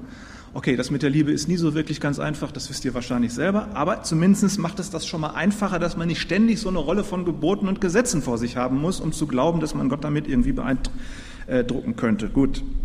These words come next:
Wenn Jesus also nun uns wählt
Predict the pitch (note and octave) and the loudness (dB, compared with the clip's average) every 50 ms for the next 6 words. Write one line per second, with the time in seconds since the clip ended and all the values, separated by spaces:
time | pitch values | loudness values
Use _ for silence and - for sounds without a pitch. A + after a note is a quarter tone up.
0 | - - - - - - - - - - - - - - - - - E3+ D#3+ G3+ | -2 -4 -4 -6 -6 -8 -10 -10 -10 -12 -14 -14 -14 -16 -16 -12 -4 2 6 8
1 | G3+ G3 F#3 C4 D4+ B3+ A#3+ G#3+ - G#3 G3+ G#3 A3 F#3+ G3+ G3+ G3 G3 G3+ G#3 | 8 8 8 8 8 8 8 6 6 4 2 2 2 4 6 6 8 8 6 4
2 | G3+ - C#4 D#4 D#4+ - - - - - - - - - - - C#3+ C3 D#3 D3+ | 2 4 4 4 4 4 4 2 0 -2 -6 -10 -12 -14 -12 -8 -2 0 2 4
3 | D#3 D3+ C#3 B2+ - - - - | 4 4 2 2 0 -4 -8 -8